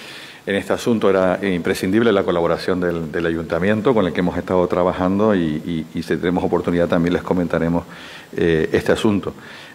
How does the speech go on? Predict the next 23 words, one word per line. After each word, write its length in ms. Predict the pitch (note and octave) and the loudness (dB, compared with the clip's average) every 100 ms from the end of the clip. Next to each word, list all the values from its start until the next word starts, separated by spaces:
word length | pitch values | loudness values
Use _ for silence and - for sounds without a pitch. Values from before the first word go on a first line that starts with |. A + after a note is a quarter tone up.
| - | -2
Eh, 800 | F#2+ F2+ F2+ F2 F2 E2+ E2+ E2 | 2 2 2 2 2 2 2 2
estamos, 400 | F2+ - G2+ G2 - - - | 0 2 2 2 0 -14 -6
lógicamente, 680 | F#2 F2+ F#2+ F2+ G2 F#2+ F#2 | -4 -2 -2 -2 -2 -2 -2
pendientes 580 | F2 F2 F#2+ F2+ G2 - | -2 0 0 2 -2 0
de, 220 | E2+ D#2+ | 0 0
de, 220 | D#2+ D#2 | -2 -4
de 300 | D2 - D2+ - - - - - - | -4 -6 -6 -6 -18 -20 -20 -12 -4
cuestiones 320 | F2+ G2 F#2 | 0 0 2
puramente 340 | G2+ F#2 F2+ | 2 2 2
administrativas, 580 | F#2 F#2 E2 F#2+ C#3+ C#3 | 2 2 2 2 2 2
en 60 | G2 | 2
este 160 | F#2+ | 0
caso 240 | F#2+ F#2+ F#2 | 0 0 0
tanto 220 | F#2+ F#2 | -2 -2
el 80 | F#2 | -2
Ayuntamiento 580 | F2+ F2 E2+ G2+ F#2 F#2+ | -2 -2 -2 -2 -2 -2
como 140 | F2+ | -2
el 80 | F2 | -2
Cabildo, 380 | F#2 F2+ F#2 F2+ - - - - | 0 0 0 -4 -8 -18 -18 -8
de 140 | - F2+ | -2 0
firmar 340 | - E2+ G2 | 0 2 2
un 80 | F#2+ | 2
convenio, 560 | F#2 F2+ F#2+ G2 A2+ | 2 2 2 4 2